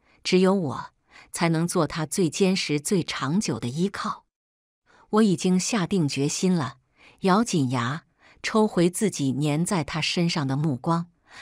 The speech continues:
踏上了自己的脱胎换骨之路。进培训部的时候，那里的主管就告诉我，很多人第一天就放弃了，因为那是脱胎换骨，会很疼。我承认，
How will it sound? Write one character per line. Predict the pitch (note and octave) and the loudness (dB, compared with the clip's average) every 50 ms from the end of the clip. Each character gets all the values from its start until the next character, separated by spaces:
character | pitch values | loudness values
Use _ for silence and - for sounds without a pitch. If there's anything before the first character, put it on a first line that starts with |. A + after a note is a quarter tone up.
| - - - | -20 -14 -6
踏 | - - G#3 | -2 0 0
上 | F3+ - G#3 F3+ E3 | 0 0 0 0 0
了 | D#3 C#3+ | -2 -2
自 | - - - B3 | -4 -4 -2 -2
己 | G3+ - - C3 | -2 -2 -4 -4
的 | B2+ B2 | -4 -4
脱 | B2+ - - - F#3+ F3+ | -6 -4 -2 0 0 0
胎 | F3+ - F#3 F3 | 0 -2 -4 -4
换 | F3 - - G3 D3 C3 | -4 -4 -2 -2 -2 -2
骨 | C3 - A#2 A2 | -4 -6 -10 -8
之 | - - - E3 | -6 -2 0 0
路。 | F3+ A#3 A#3+ F#3+ - _ _ _ _ _ _ _ _ _ _ _ _ _ _ - | 2 0 0 -2 -4 _ _ _ _ _ _ _ _ _ _ _ _ _ _ -2
进 | - A3+ F#3+ D#3+ | 2 2 2 2
培 | - - - D3+ | 2 0 -2 -2
训 | E3+ - - B3+ G3 E3+ | -2 0 0 0 0 0
部 | - E3+ | 0 -2
的 | C3+ B2+ | -2 -2
时 | B2+ - - A#2+ | -4 -4 -6 -8
候， | - - A#2+ A2+ - _ _ _ _ - - - - - | -6 -6 -6 -6 -6 _ _ _ _ -20 -20 -20 -10 -4
那 | - D4 D4 | -2 0 0
里 | A#3 G3+ E3+ | 2 2 2
的 | F#3+ F3 | 0 -2
主 | - - E3+ A3 | 0 0 0 0
管 | A#3 - F#3+ C#3+ A#2+ A2+ A2 A2 | 2 2 0 0 0 -2 -4 -4
就 | - - D#3+ | -4 -4 -4
告 | - - G#3 B2+ C3+ | -2 -2 -2 -2 -2
诉 | - - C3 A#2 | -4 -4 -6 -8
我， | A2 G2+ - - - _ _ _ _ _ _ _ _ - | -8 -8 -12 -12 -14 _ _ _ _ _ _ _ _ -4
很 | - - F#3+ F3 | 2 2 4 4
多 | F3+ A#3 A#3+ A3+ | 6 6 4 6
人 | F#3 E3 D#3+ F3+ | 4 4 2 2
第 | F#3 - A#3+ G#3+ | 0 0 0 2
一 | A#3 C#4+ D#4+ | 2 2 2
天 | D4+ - - C#4+ C#4 C4+ C4 | 0 0 0 0 0 0 0
就 | - A3+ | 0 -4
放 | F3+ - - G3+ D3+ C3 C3 | -4 -4 -4 -4 -4 -2 -4
弃 | - - - A#2+ | -4 -4 -4 -4
了， | - - - - _ _ _ _ _ _ _ _ _ _ _ _ _ - | -6 -8 -12 -14 _ _ _ _ _ _ _ _ _ _ _ _ _ 2
因 | G#3 G3+ | 4 4
为 | G3+ G3 F#3 | 6 6 6
那 | F3+ F#3+ F3 | 4 4 2
是 | E3 - - D#3 D3 | 2 0 -2 -4 -4
脱 | - - F#3+ F3 | -4 0 0 0
胎 | E3+ - F#3 F3 | 0 0 -2 -4
换 | E3+ - A3+ F#3+ D3+ C3+ | -4 -2 -2 0 0 0
骨， | C3 - A#2+ G#2+ - - B2 - _ _ _ _ _ | -2 -4 -6 -8 -8 -10 -14 -18 _ _ _ _ _
会 | - - G#3+ F3 | -4 0 0 0
很 | - - D3+ B2 A2 | 0 0 -4 -6 -6
疼。 | - - - B2 A#2 A2 C#3 C3+ _ _ _ _ _ _ _ _ _ _ _ _ _ _ _ _ - | -6 -8 -8 -6 -6 -6 -8 -10 _ _ _ _ _ _ _ _ _ _ _ _ _ _ _ _ -2
我 | F3+ F3 | -2 -2
承 | E3 - - D3 D3+ | -2 -2 -4 -2 -2
认， | E3+ G#3+ G3+ D#3+ - | 0 0 0 -2 -4